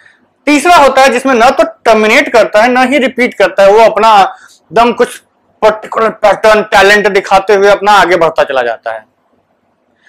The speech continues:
अभी इसमें उसकी बात नहीं है। देखिए, rational numbers हमेशा terminating या नॉन टर्मिनेटिंग, repeating में जाते हैं। irrational numbers आपके non terminating, non repeating में जाते हैं।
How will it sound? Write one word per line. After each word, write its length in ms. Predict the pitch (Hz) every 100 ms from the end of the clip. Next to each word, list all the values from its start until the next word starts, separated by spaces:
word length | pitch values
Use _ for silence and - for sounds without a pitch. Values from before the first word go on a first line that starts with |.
| _ -
अभी 260 | 220 311
इसमें 240 | 330 302 302
उसकी 200 | - 262
बात 260 | 214 185
नहीं 120 | 180 165
है। 60 |
देखिए, 200 | 175 180
rational 440 | 170 240 311 330 311
numbers 320 | 269 277 262
हमेशा 240 | 233 269
terminating 680 | 262 226 202 202 196 277 294
या 60 | 262
नॉन 220 | 208 202
टर्मिनेटिंग, 480 | 208 202 190 233 226
repeating 400 | 202 175 170 170
में 100 | 135
जाते 280 | 117 -
हैं। 160 | 107 _ _ _ _ _ _ 175
irrational 500 | 226 269 262 254 262
numbers 360 | 226 220 226
आपके 340 | 214 185 220 320 403 _ _ _
non 240 | 165 226 269
terminating, 460 | 240 220 208 269 240
non 180 | 202
repeating 360 | 180 185 151 160
में 60 | 160
जाते 280 | 107 -
हैं। 120 | 101